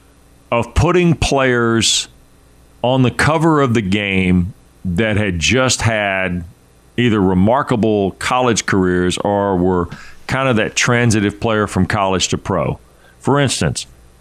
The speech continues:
like, Denard Robinson was the last guy to appear on the cover of the game, right? A Michigan quarterback who was, you know,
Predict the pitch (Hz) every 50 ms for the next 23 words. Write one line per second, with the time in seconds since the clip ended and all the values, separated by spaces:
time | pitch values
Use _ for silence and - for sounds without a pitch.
0 | - - 107 113 113 107 - - 101 85 80 131 123 135 139 147 147 143 120 110
1 | 117 117 120 123 123 113 113 101 - - 104 95 95 90 92 90 - 101 92 90
2 | 98 107 113 113 107 - - - 107 104 101 98 92 85 85 82 80 76 - -
3 | 110 101 98 95 92 85 85 82 - - 104 98 85 90 85 76 76 73 85 85
4 | 71 62 53 58 - - _ _ _ _ - 101 98 101 110 110 - - - _
5 | _ _ _ _ - 87 92 98 113 110 - 117 101 92 92 80 - 101 98 92
6 | 85 73 78 67 67 - - 104 101 95 90 82 - - - 131 110 98 82 78
7 | 78